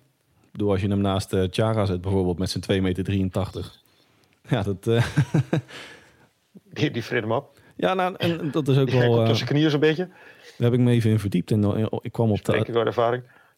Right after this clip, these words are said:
Speaker 1: Ja, en ik kwam op de Athletic wel een leuk artikel tegen ook over, eh, Quinn Hughes. Dat is het aanraden waard, mocht u een abonnement hebben. Toch een beetje reclame maken voor onze Amerikaanse collega's.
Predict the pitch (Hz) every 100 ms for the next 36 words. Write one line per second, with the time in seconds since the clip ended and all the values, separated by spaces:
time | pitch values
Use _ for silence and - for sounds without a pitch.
0 | _ 139 127 104 - - 120 110 123 117
1 | 110 107 139 165 117 101 98 95 92 92
2 | 90 123 135 90 87 90 90 90 90 92
3 | 87 85 - 90 85 85 - - _ -
4 | 98 92 98 98 90 85 82 82 107 101
5 | - 98 90 92 92 85 110 98 104 -
6 | _ _ _ _ - 113 104 101 101 110
7 | 101 92 87 85 92 87 85 85 90 87
8 | 85 85 90 85 87 92 151